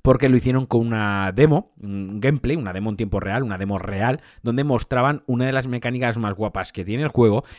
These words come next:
que son las hordas de infectados. Una cantidad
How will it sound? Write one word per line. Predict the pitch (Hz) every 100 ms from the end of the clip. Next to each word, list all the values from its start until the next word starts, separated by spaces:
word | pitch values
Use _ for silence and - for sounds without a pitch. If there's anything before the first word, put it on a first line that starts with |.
| _
que | 120
son | 101 131 -
las | 113 95 -
hordas | 110 120 131
de | 127 113 107
infectados. | 107 98 - 82 - 82 76
Una | 98 120
cantidad | - 151 131 131 120 117 117 127